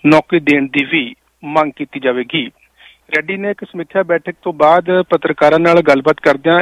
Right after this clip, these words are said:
ਇਹ ਵੀ ਐਲਾਨ ਕੀਤਾ ਕਿ ਜੋ ਲੋਕ ਇਲਾਜ ਦੌਰਾਨ ਵੈਂਟੀਲੇਟਰ 'ਤੇ ਨੇ, ਉਹਨਾਂ ਨੂੰ ਦਸ ਲੱਖ ਰੁਪਏ ਦਿੱਤੇ ਜਾਣਗੇ, ਜਦਕਿ ਗੈਸ ਲੀਕ ਹੋਣ ਕਾਰਨ ਸਿਹਤ ਸੰਬੰਧੀ ਪਰੇਸ਼ਾਨੀਆਂ ਦਾ ਸਾਹਮਣਾ ਕਰਨ ਤੋਂ ਬਾਅਦ ਓ ਪੀ ਡੀ ਵਿੱਚ ਇਲਾਜ ਕਰਾਉਣ ਵਾਲਿਆਂ ਨੂੰ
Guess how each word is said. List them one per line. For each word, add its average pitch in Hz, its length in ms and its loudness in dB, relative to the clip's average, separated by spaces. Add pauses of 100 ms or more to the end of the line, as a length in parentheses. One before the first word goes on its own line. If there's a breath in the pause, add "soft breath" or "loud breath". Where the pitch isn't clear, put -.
ਇਹ 185 140 -10
ਵੀ 214 100 -4
ਐਲਾਨ 151 240 2
ਕੀਤਾ 151 340 -2
ਕਿ 160 160 -8
ਜੋ 139 240 -2
ਲੋਕ 165 460 2 (440 loud breath)
ਇਲਾਜ 147 380 4
ਦੌਰਾਨ 160 240 -2
ਵੈਂਟੀਲੇਟਰ 147 580 -2
'ਤੇ 156 160 -8
ਨੇ, 170 140 2
ਉਹਨਾਂ 160 240 -2
ਨੂੰ 160 120 2
ਦਸ 135 280 2
ਲੱਖ 156 180 -2
ਰੁਪਏ 147 320 -2
ਦਿੱਤੇ 139 280 -2
ਜਾਣਗੇ, 147 500 0 (340 loud breath)
ਜਦਕਿ 160 380 -2
ਗੈਸ 143 280 2 (100)
ਲੀਕ 160 260 -8
ਹੋਣ 151 200 -2
ਕਾਰਨ 147 320 0
ਸਿਹਤ 156 340 -4
ਸੰਬੰਧੀ 151 320 0
ਪਰੇਸ਼ਾਨੀਆਂ 147 560 0
ਦਾ 131 260 2 (360 soft breath)
ਸਾਹਮਣਾ 175 400 0
ਕਰਨ 151 220 0
ਤੋਂ 151 140 -4
ਬਾਅਦ 160 200 2 (120)
ਓ 147 120 -4
ਪੀ 165 140 -8
ਡੀ 170 140 -2
ਵਿੱਚ 165 220 -2
ਇਲਾਜ 139 460 2
ਕਰਾਉਣ 147 200 -2
ਵਾਲਿਆਂ 143 220 2
ਨੂੰ 127 260 0